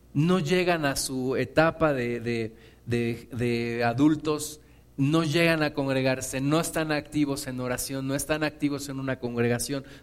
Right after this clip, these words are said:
no están activos en leer la Biblia, pues algo está pasando, ¿verdad? Y solamente el diecinueve por ciento nunca se han congregado.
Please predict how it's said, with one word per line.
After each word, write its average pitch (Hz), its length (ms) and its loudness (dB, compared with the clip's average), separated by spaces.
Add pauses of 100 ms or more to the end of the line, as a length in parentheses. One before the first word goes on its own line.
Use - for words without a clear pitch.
no 131 80 0
están 143 260 -2
activos 139 460 -2
en 123 100 -8
leer 127 160 -2
la 131 140 0
Biblia, 135 400 -4 (320)
pues 139 260 2 (560)
algo 175 320 6
está 175 260 0
pasando, 220 520 0 (840)
¿verdad? 180 300 0 (120)
Y 139 100 -2
solamente 196 540 0
el 175 100 0
diecinueve 147 460 0
por 160 200 -4
ciento 151 440 -4
nunca 151 360 0
se 147 160 -8
han 139 140 -8
congregado. 165 680 -6